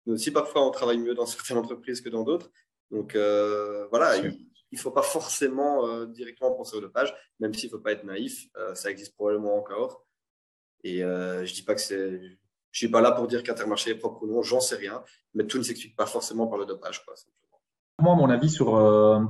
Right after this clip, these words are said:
Speaker 3: sur tout ça, ben, vous le savez, euh, si vous me suivez un petit peu, euh, je m'agace assez vite des accusations de
Speaker 1: Mhm.
Speaker 3: dopage, euh,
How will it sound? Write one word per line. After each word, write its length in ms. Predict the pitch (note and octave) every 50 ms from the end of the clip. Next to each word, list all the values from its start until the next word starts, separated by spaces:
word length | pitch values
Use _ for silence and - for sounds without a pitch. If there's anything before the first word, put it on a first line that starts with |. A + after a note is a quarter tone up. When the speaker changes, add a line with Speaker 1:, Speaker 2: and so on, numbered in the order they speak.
| - - _ _ -
Speaker 3:
sur 220 | - - A#2 A2
tout 100 | - A#2
ça, 220 | A2 - C#3+ D3 D3+
ben, 120 | C3+ A#2+
vous 120 | A2+ B2+ C3+
le 60 | C3
savez, 540 | - C#3 B2+ A#2+ C3+ C#3 C3+ A#2+ A2 G2+ F#2
euh, 280 | F2 F2 F2 E2+ E2+ E2+ F2 G2 -
si 140 | - - G#2
vous 120 | F#2+ G#2
me 40 | G2
suivez 300 | F#2+ - G2+ G2 F2+ G2
un 60 | F#2
petit 160 | - - B2 -
peu, 420 | - C3 C3 C3+ B2+ A2 G2 F#2
euh, 100 | F2+ F2+ F#2 F#2+ G2+ G#2+ - _ _
je 180 | - - A2
m'agace 360 | G2+ G#2+ G#2 A#2+ A#2+ - - - -
assez 240 | B2 - - A#2+ A2
vite 280 | A#2+ C3 - _ - -
des 160 | G2 F#2 G2+
accusations 420 | G2+ - G#2+ G2+ G2+ - G#2+ G2+
de 140 | G2 F#2 G2+
Speaker 1:
Mhm. 80 | A2+ A2
Speaker 3:
dopage, 480 | G#2+ G2+ G#2 G2 F#2 F2+ F2 E2+ D#2+ D#2+
euh, 220 | D#2+ D#2 D#2 D#2